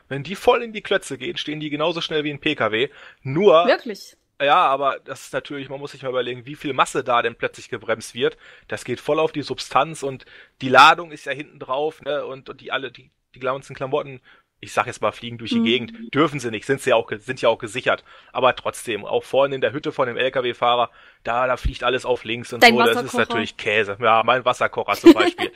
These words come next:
Speaker 2: <laughs>
Speaker 1: Der kippt ja auch gerne mal um. Aber jetzt habe ich mittlerweile eine Lösung gefunden, dass das nicht fin-, äh, nicht mehr passiert.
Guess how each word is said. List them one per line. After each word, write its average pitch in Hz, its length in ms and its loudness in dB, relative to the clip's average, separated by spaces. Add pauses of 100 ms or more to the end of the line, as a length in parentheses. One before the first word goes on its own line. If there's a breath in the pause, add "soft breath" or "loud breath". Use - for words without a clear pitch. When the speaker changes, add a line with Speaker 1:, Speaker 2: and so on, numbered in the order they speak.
(140 loud breath)
Speaker 2:
<laughs> - 200 -20
Speaker 1:
Der 139 260 6
kippt - 280 -14
ja 139 80 -2
auch 131 120 0
gerne 113 220 -6
mal 104 100 -6
um. 117 180 -2
Aber 131 200 2
jetzt 143 160 -4
habe 147 160 0
ich 123 80 -12
mittlerweile 131 340 0
eine 123 120 -4
Lösung 127 280 -8
gefunden, 123 280 -8
dass 117 100 -2
das 117 160 -16
nicht 127 140 -16
fin-, 107 260 -12
äh, 107 180 0
nicht - 180 -10
mehr 110 100 -4
passiert. 117 380 -2